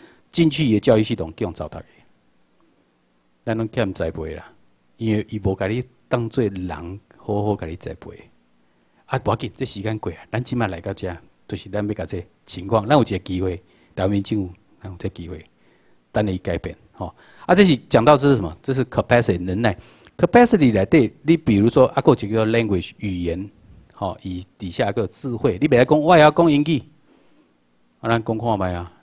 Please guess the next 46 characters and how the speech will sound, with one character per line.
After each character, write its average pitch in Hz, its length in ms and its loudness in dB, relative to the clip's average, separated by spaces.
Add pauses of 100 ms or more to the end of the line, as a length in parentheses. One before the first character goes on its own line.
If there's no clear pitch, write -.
你 101 220 -10 (200)
英 127 120 -2
文 104 140 0
智 117 160 -4
慧 107 100 0
是 104 200 -6 (340)
懂 87 140 -6
多 98 200 0
少？ 95 240 -8 (360)
捌 131 120 2 (240)
几 101 240 -6
字 87 60 -6
啦？ 82 100 -12 (840)
你 160 140 2
捌 156 180 8
的 123 80 6
字 117 180 0
不 123 220 -2
够 139 180 6
多， 135 220 4
你 127 140 4
不 151 100 2
能 123 140 2
讲 107 160 0
你 95 100 -4
会 113 160 -2
英 113 180 -2
文 82 200 -2
啊。 - 160 -16 (400)
你 139 100 -4
敢 107 220 4
会 113 120 4
讲 95 200 -6
一 101 40 -8
个 104 80 -6
bonjour， 104 400 0
你 104 80 -4
都 92 140 -4
会 101 100 0
法 95 220 -2
语， 78 240 -12 (540)
不 92 120 -12
是 98 140 -10
安 95 100 -6
尼 101 140 -4
啊。 98 200 -6